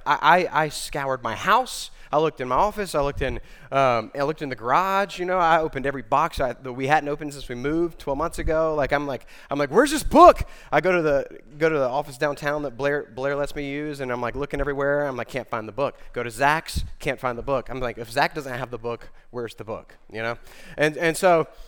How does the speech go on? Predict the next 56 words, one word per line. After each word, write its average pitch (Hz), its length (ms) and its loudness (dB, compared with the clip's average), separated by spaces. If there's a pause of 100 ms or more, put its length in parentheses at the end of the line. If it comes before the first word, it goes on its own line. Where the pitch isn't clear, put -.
(140)
um, 147 360 6
I 147 120 4
finally 196 320 4
gave 139 200 -2
up. 113 360 -2
Like, 123 260 -4
I 123 120 0
come, 143 520 -4
and 123 140 -4
I - 20 -2
was 117 80 -6
like, 113 140 -4
"I'm 131 80 -4
not 135 140 -4
gonna 123 120 -8
be 120 80 -8
able 117 180 -4
to, 110 360 -8 (200)
to 107 220 -10 (140)
u-, 127 200 -14
do 127 220 -12
that 113 240 -6
part 113 300 -2
of 110 220 -6
the 104 80 -12
teaching." 120 480 -12 (440)
And 139 120 4
I 160 40 4
come 160 240 0
in, 170 220 0
and 131 80 -6
Zach's 135 240 -2
like, 123 120 -8
"Man, 143 280 -6
why 123 120 -4
you 156 120 -8
look 151 140 -10
so 131 160 -10
down?" 107 500 -10 (180)
You 110 140 -10
know, 135 220 -6
like, 117 260 -8 (320)
and 123 100 -2
I 135 40 2
was 135 100 -2
like, 123 160 -4
"I 117 60 -2
can't 170 280 -4
find 302 220 -4
the 107 40 -10
book." 151 520 -4
And 123 80 -14
he's 135 140 -8
like, 139 100 -2
"What 156 160 -4
book?" 185 260 -2